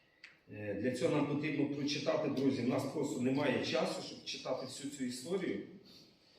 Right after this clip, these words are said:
Але історія записана вже далі в двадцять сьомому розділі Дій святих апостолів. Коли він пі-, е, апостол Павло пішов в Єрусалим,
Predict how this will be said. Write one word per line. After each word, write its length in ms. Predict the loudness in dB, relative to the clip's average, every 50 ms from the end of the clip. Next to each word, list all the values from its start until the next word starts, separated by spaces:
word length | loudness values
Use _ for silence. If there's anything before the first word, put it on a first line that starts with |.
| -20 -20 -20 -20 -20 -20 -12 -6
Але 200 | 0 2 4 4
історія 520 | 4 4 2 0 2 4 6 8 8 8 6
записана 500 | 4 2 2 2 0 0 0 -2 0 0
вже 120 | 0 2
далі 240 | 4 4 4 4 4
в 80 | 2
двадцять 320 | 2 2 0 0 0 -2 -2
сьомому 560 | -2 -2 -2 0 0 2 4 4 6 6 4
розділі 960 | 4 2 2 0 0 2 4 6 6 6 6 6 4 4 2 0 -2 -4 -8 -14 -18 -20 -20 -20 -10 -4
Дій 140 | -2 0 0
святих 440 | 0 0 -2 -2 -4 -4 -6 -4 -6
апостолів. 500 | -6 -4 -4 -4 -4 -6 -10 -12 -14 -16 -20 -20 -20 -20 -20 _ _ _ _ _ -4
Коли 200 | 0 2 2 4
він 180 | 6 6 4
пі-, 240 | 4 2 2 0 2
е, 100 | 2 2 0
апостол 420 | -2 -2 -2 -2 0 0 0 2
Павло 320 | 2 2 4 4 4 4 4
пішов 540 | 2 0 0 2 2 2 2 2 0 -2 0
в 40 |
Єрусалим, 800 | 4 4 6 6 6 4 4 2 4 4 4 4 2 0 -2 -6